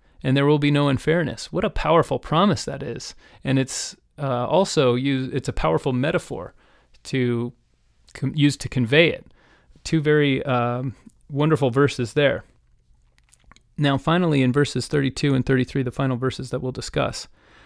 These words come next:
Well, actually, let's start in verse thirty-one. Uh, "Behold, the days come, saith the Lord, that I will make a new covenant with the house of Israel and with the house of Judah." Now, um,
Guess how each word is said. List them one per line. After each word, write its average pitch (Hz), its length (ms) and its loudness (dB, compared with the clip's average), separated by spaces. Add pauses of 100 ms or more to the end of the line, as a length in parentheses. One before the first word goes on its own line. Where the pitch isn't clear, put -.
(300)
Well, 156 180 4
actually, 160 320 2
let's 139 180 0
start 143 240 2
in 131 140 2
verse 131 160 0
thirty-one. 135 540 2 (560)
Uh, 135 220 0
"Behold, 147 300 2
the 165 60 0
days 170 240 6
come, 190 220 2
saith 165 220 0
the 151 80 0
Lord, 160 340 4 (380)
that 143 120 2
I 156 40 4
will 160 140 6
make 160 160 4
a 147 60 6
new 180 340 8
covenant - 600 -2 (1000)
with 156 120 2
the 156 80 2
house 160 180 2
of 151 80 2
Israel 123 360 4
and 127 160 2
with 131 100 0
the 120 60 0
house 143 240 0
of 123 80 -4
Judah." 123 380 0 (420)
Now, 135 360 4
um, 127 520 0